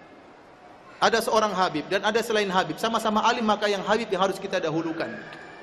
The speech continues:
Tetapi kata Allah Subhanahu wa taala, "Inna akramakum indallahi atqakum." Dan bahwasanya yang paling bertakwa di sisi Allah adalah yang paling, yang paling mulia di sisi Allah yang paling bertakwa. Justru karena kecintaan kita kepada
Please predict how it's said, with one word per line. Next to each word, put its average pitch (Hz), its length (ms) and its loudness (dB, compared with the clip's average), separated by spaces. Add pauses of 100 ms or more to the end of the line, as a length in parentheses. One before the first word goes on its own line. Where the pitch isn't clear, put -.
(440)
Tetapi 180 320 2
kata 170 160 0
Allah 175 160 0
Subhanahu 165 320 0
wa 160 80 0
taala, 208 320 2 (320)
"Inna 190 320 2
akramakum 185 480 0
indallahi 175 560 0
atqakum." 196 560 2 (880)
Dan 151 160 0
bahwasanya 170 400 0
yang 165 80 -2
paling 180 160 0
bertakwa 185 560 2
di 196 80 -4
sisi 185 80 -4
Allah 185 160 0
adalah 185 160 -2
yang 180 80 -2
paling, 196 160 0 (320)
yang 190 160 4
paling 196 240 2
mulia 208 160 4
di 196 80 0
sisi 196 160 -2
Allah 214 160 2
yang 196 80 -4
paling 202 160 0
bertakwa. 202 400 0
Justru 254 320 0
karena 240 240 2
kecintaan 226 480 0
kita 247 240 2
kepada 214 640 2